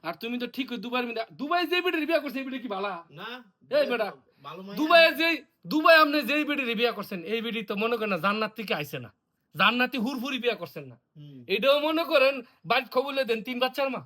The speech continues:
Speaker 2: হ্যাঁ।
Speaker 1: বাইত খবলে দেন মেয়ে তিন বাচ্চার মা।
Speaker 2: দুই সাইডে প্রেম করার পরে তুমি
Speaker 1: দুই সাইডটা না, দুই চারশো প্রেম করার পরে আপনার লগে বিয়ে হইছে।
Speaker 2: হ্যাঁ।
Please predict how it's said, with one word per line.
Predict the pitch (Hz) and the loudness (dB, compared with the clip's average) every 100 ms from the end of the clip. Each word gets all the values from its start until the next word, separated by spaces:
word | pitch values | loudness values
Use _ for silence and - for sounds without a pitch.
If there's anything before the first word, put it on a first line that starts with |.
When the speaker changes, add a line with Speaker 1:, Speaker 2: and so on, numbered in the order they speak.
| _ _ _ | _ _ _
Speaker 2:
হ্যাঁ। | 131 120 98 _ _ | -20 -20 -20 _ _
Speaker 1:
বাইত | 202 233 | -6 -6
খবলে | 240 247 247 | -6 -6 -4
দেন | 208 196 | -4 -6
মেয়ে | 190 | -8
তিন | 214 220 | -10 -10
বাচ্চার | 208 220 208 | -8 -8 -10
মা। | 165 127 | -10 -14
Speaker 2:
দুই | 131 156 | -20 -20
সাইডে | 190 170 | -18 -18
প্রেম | 170 202 208 | -18 -18 -18
করার | 202 196 | -18 -18
পরে | 185 220 | -16 -18
তুমি | 196 190 185 | -16 -14 -6
Speaker 1:
দুই | 262 311 | -2 0
সাইডটা | 392 381 339 | 0 0 0
না, | 330 | 0
দুই | 170 285 320 | 0 0 0
চারশো | - 302 285 330 320 | 0 -2 -2 -4 -2
প্রেম | 320 | -2
করার | 302 269 254 | 0 0 2
পরে | 262 | 2
আপনার | 247 247 | 2 0
লগে | 208 185 | -2 -2
বিয়ে | 175 | -4
হইছে। | 139 127 | -6 -10
Speaker 2:
হ্যাঁ। | 117 101 | -20 -20